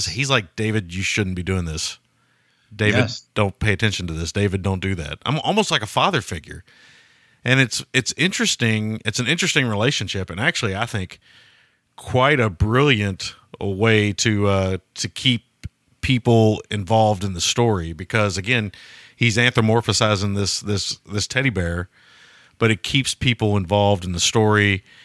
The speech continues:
Speaker 1: And you, uh, for lack of a better purpose or whatever, I mean, from a good chunk of the movie, you are identifying heavily with, um, uh, the Teddy character, I think.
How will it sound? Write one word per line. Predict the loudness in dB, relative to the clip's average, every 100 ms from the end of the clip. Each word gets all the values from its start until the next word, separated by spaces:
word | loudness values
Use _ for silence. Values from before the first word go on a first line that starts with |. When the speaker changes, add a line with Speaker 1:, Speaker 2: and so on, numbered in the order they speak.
| -12
Speaker 1:
And | -2 0 2
you, | 2 2 2 2 0 -2
uh, | -4 -4 -10 -20 -18
for | -4 -2
lack | 2 0 0
of | 0
a | 2
better | 2 2 2 0 -6 -14 -14 -2
purpose | 0 2 2
or | 2
whatever, | 4 4 4 2
I | 2
mean, | 0
from | 0 -2 -2 -2 -4
a | -2 0
good | 0 0
chunk | 2 0 2
of |
the | 2
movie, | 2 2 0 -2 -14 -20 -20 -20 -2
you | 0 2
are | 4
identifying | 2 2 0 0 2 2
heavily | 2 0 0 0 -2 -4 -8 _ _ _ _ -8
with, | 0 2 2 2
um, | 4 4 2 0 -6 _ _ _ _ _ _ _ _ _ _ _
uh, | 0 2 0 -4 -12 _ -8
the |
Teddy | -2 0
character, | 0 -2 -6 -6
I | -4
think. | -4 -6 -12